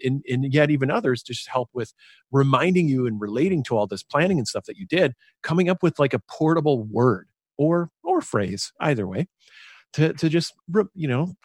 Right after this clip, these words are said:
carry with you and remind you, um, in, in whatever way you want to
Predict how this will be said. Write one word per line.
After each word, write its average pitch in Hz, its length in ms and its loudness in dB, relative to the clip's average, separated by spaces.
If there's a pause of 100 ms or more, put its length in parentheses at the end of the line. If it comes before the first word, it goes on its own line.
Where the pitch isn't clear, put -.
carry 143 240 -4
with 180 220 0
you 180 120 2
and 156 100 0
remind 147 320 0
you, 98 220 -6
um, 92 400 -8 (140)
in, 113 180 -4
in 117 140 -4
whatever 113 260 -4
way 107 140 -2
you 98 100 -2
want 156 240 -4 (140)
to 101 260 -6